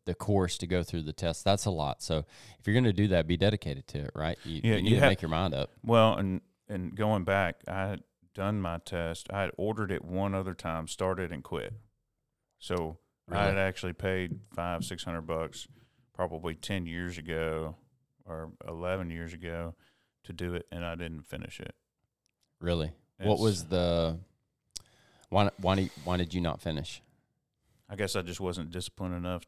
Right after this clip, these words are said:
Speaker 2: to, to do it, you know,
Speaker 1: Yeah.
Speaker 2: to do it, or the timing wasn't right. And so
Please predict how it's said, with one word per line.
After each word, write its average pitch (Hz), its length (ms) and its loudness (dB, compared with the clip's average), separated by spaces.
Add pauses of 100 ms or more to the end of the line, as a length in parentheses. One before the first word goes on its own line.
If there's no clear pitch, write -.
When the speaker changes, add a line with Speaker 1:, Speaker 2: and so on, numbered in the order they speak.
Speaker 2:
to, 85 340 -6 (880)
to - 100 -8
do 90 300 -4
it, - 100 -8 (120)
you 95 100 -8
know, 85 100 -4
Speaker 1:
Yeah. 78 240 0 (200)
Speaker 2:
to 95 80 -8
do 90 300 -2
it, 90 60 -4
or 80 200 -6 (100)
the 87 80 -14
timing 87 440 -6
wasn't 85 280 -6
right. 85 360 -4 (720)
And 80 540 -10
so 80 280 -8